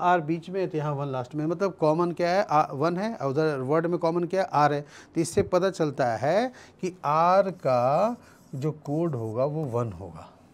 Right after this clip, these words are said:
ठीक है। फिर इसके बाद आगे देखिए, अभी मैं और भी यहाँ बताता हूँ, जैसे is यहाँ पर है, ठीक है, क्या is कहीं और मिला है आपको?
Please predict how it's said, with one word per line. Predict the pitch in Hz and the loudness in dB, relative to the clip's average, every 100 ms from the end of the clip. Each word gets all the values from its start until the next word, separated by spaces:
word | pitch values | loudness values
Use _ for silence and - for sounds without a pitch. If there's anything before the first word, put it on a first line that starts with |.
| _ _ _ _ _ _ _ _ _ _ | _ _ _ _ _ _ _ _ _ _
ठीक | - 165 | -6 -2
है। | 220 240 - _ _ | -4 -4 -16 _ _
फिर | 220 254 | 0 0
इसके | 220 180 - 208 | -2 -8 -2 2
बाद | 202 196 156 | 4 2 2
आगे | 160 165 185 | 2 2 0
देखिए, | 151 - 143 170 233 - - - | -2 -4 -4 -4 -4 -10 -18 -8
अभी | 156 180 | -2 0
मैं | 196 | 0
और | 170 180 185 | 2 2 4
भी | 185 | 2
यहाँ | 170 | 0
बताता | 151 143 135 | 0 -2 0
हूँ, | 165 | 0
जैसे | 160 185 165 | -2 -6 -6
is | 180 180 170 | -6 -4 -4
यहाँ | 147 151 | -4 -6
पर | 135 139 | -4 -6
है, | 107 131 151 208 214 _ _ _ | -2 -2 0 -2 -6 _ _ _
ठीक | - 156 | -12 0
है, | 190 190 | 2 2
क्या | 180 175 175 | 4 4 4
is | 165 180 180 | 0 -4 -2
कहीं | 170 175 | -2 -2
और | - 160 175 | 0 0 0
मिला | 170 175 | 0 0
है | 185 | 0
आपको? | 180 - 196 | 0 0 0